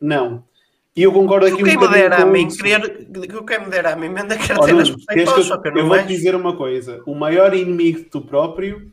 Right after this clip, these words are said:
Speaker 1: és tu. E já
Speaker 2: Claro.
Speaker 1: disse isto muitas vezes. E aquilo que acontece é o seguinte: eu percebo o que tu estás a dizer, na tua cabeça, e como és um gajo porreiro e és um gajo honesto, se bem que isto não é falta de honestidade, eu concordo com o Jorge aqui,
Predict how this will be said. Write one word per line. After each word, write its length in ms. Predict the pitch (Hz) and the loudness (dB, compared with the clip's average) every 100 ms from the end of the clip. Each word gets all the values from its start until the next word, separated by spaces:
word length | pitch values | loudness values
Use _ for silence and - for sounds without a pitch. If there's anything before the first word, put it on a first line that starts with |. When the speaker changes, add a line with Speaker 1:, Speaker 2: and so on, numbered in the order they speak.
| _ | _
Speaker 1:
és 200 | 160 175 | -8 -8
tu. 400 | - 190 139 120 - _ _ _ | -6 -4 -4 -8 -18 _ _ _
E 100 | 147 | -10
já 60 | 143 | -2
Speaker 2:
Claro. 240 | 160 160 | 0 0
Speaker 1:
disse 180 | 170 185 | 0 -2
isto 160 | 185 185 | -4 -4
muitas 240 | 180 185 | 0 0
vezes. 460 | 151 135 113 - - | 0 -2 -4 -10 -12
E 120 | 151 | -4
aquilo 380 | 151 - 202 196 | -4 -4 -6 -6
que 160 | - 175 | -4 -4
acontece 520 | 160 156 147 175 - | -2 -2 -2 -2 -2
é 40 | 156 | -4
o 60 | 147 | -4
seguinte: 540 | - 120 120 117 - _ _ _ - | -10 -10 -10 -12 -16 _ _ _ 0
eu 120 | 165 | 0
percebo 260 | 160 226 202 | 0 -6 -6
o 20 | |
que 40 | |
tu 60 | 190 | -6
estás 240 | - 196 | 0 2
a 60 | 170 | 4
dizer, 380 | 160 160 160 135 | 2 4 2 2
na 120 | 147 | -2
tua 220 | 147 202 190 | 0 -2 0
cabeça, 560 | 165 131 131 131 139 | -2 -2 -4 -6 -10
e 60 | 131 | -8
como 220 | 147 139 | -4 -4
és 120 | 135 | -4
um 100 | 131 | -4
gajo 320 | 131 123 123 - | -4 -4 -6 -10
porreiro 400 | 131 127 123 123 | -10 -6 -4 -2
e 40 | |
és 120 | 123 | -2
um 60 | 123 | -2
gajo 240 | 123 120 131 | -4 -2 -2
honesto, 480 | 127 131 - _ _ _ _ _ _ _ | -2 -4 -6 _ _ _ _ _ _ _
se 100 | - | -4
bem 140 | 160 | -2
que 60 | 160 | 0
isto 120 | 156 170 | 0 2
não 120 | 160 | 4
é 60 | |
falta 280 | 156 147 143 | 4 0 0
de 60 | 139 | -2
honestidade, 720 | 143 - 151 131 127 135 165 | -4 -4 -4 -2 -2 -4 -6
eu 80 | 143 | -8
concordo 380 | 135 143 139 135 | -8 -2 -2 -2
com 60 | 143 | -6
o 40 | |
Jorge 280 | 131 127 131 | -6 -4 -4
aqui, 460 | 127 139 156 - | -8 -6 -6 -6